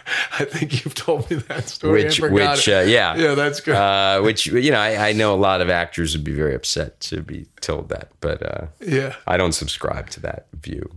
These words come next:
Speaker 2: I think, yeah, I think you have
Speaker 1: Yeah,
Speaker 2: to
Speaker 1: I think in the,
Speaker 2: turn,
Speaker 1: in the
Speaker 2: turn the
Speaker 1: best
Speaker 2: ownership over. It's a joint.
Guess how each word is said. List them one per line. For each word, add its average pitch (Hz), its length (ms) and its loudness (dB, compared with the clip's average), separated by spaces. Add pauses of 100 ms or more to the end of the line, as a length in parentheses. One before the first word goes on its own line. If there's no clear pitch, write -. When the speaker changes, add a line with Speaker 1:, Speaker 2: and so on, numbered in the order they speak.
(260)
Speaker 2:
I 80 60 -10
think, 73 340 -16
yeah, - 280 -4
I 80 100 0
think 71 200 -8
you 71 100 2
have 69 120 0
Speaker 1:
Yeah, 71 140 0
Speaker 2:
to 76 60 -2
Speaker 1:
I 139 100 0
think 156 200 0
in 143 60 2
the, 113 60 6
Speaker 2:
turn, 104 140 4
Speaker 1:
in 92 60 2
the 135 100 0
Speaker 2:
turn 127 220 4
the 107 120 4
Speaker 1:
best 104 60 4
Speaker 2:
ownership 98 440 2
over. 95 280 4
It's 92 120 -2
a 101 40 -2
joint. 98 480 2